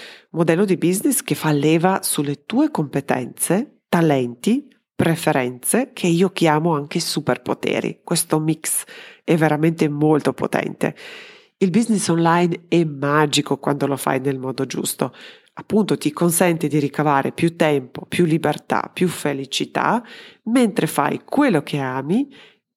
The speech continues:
e aiuti le persone che rispetti, che non vedi l'ora di conoscere, di vedere, di accompagnare. Ma la retorica sul denaro facile, veloce, eh, dedica solo un'ora al giorno per fatturare non so quanto in più,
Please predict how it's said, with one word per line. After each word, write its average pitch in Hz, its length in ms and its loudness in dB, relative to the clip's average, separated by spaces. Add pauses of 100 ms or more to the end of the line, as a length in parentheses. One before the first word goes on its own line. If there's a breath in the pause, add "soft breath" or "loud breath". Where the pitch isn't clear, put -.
e 285 160 4
aiuti 220 1000 2
le 208 200 2
persone 165 920 -2
che 160 240 -2
rispetti, 156 1040 -2
che 180 120 2
non 175 180 2
vedi 165 280 2
l'ora 160 260 4
di 135 100 -8
conoscere, 139 600 -6
di 147 100 -4
vedere, 139 420 2
di 143 120 -2
accompagnare. 147 800 -2 (960 loud breath)
Ma 180 180 2
la 180 140 4
retorica 226 560 2
sul 165 260 -4
denaro 180 460 2
facile, 147 720 0
veloce, 147 960 2 (420 loud breath)
eh, 160 240 -2
dedica 165 640 0
solo 170 320 2
un'ora 165 300 0
al 156 100 0
giorno 143 640 0
per 156 400 2
fatturare 156 600 2
non 151 200 0
so 151 180 -4
quanto 143 340 -2
in 147 120 0
più, 147 340 0